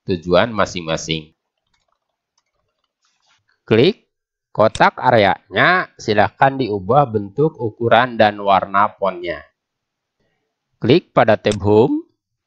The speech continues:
Untuk font, Senturi Gotik yang ini.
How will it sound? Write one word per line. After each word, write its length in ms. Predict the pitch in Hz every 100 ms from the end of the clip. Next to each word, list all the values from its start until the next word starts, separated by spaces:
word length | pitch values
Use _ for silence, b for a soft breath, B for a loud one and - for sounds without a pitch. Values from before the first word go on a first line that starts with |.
| _ _
Untuk 320 | 92 - 104 -
font, 400 | - 110 135 208 302 _ _
Senturi 640 | - 110 104 104 139 143
Gotik 480 | 98 85 - 151 - 123
yang 160 | 104 85
ini. 240 | 85 143